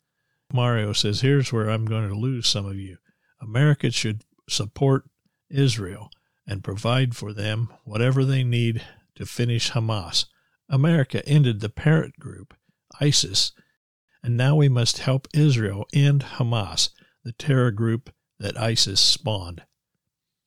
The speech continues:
What we should not be doing is saber-rattling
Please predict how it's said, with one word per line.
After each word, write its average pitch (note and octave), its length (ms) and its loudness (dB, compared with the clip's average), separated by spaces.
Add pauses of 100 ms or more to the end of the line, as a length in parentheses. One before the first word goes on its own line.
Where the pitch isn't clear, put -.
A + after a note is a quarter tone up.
(500)
What A2+ 300 -4
we A#2 160 0
should G#2+ 380 -4
not E3 260 2
be F#2+ 140 -8
doing F#2+ 420 -10
is G2+ 180 -8
saber-rattling A#2 1000 2